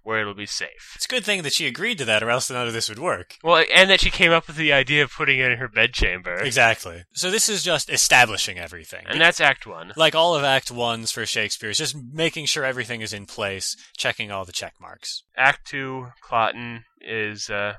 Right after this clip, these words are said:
Speaker 1: coming in and being like, "Look how awesome I am." And those guys are like, "Yeah,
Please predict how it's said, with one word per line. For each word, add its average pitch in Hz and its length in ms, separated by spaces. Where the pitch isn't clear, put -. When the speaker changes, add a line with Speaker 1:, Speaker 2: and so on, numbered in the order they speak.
Speaker 1:
coming 107 320
in 104 240
and 104 140
being 107 160
like, 107 240
"Look 143 160
how 151 160
awesome 147 400
I 107 120
am." 98 200
And 104 100
those 104 160
guys 104 280
are 107 40
like, 107 240
"Yeah, 98 440